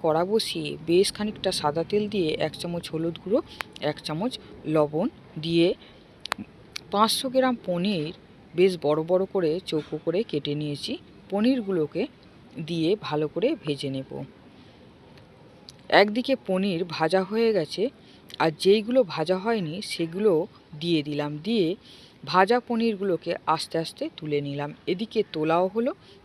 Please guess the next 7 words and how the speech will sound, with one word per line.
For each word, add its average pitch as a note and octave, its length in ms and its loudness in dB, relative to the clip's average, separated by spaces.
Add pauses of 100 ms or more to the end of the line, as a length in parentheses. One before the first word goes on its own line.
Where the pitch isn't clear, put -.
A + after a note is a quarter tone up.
ওদিকে F3 400 -2 (920)
কাঁচা F3 320 0
পনিরগুলো A3 560 -2 (340)
ভাজতেও D#3 520 -2 (160)
শুরু D3+ 280 -10
হয়ে C3+ 200 -6
গেল। C3+ 180 -8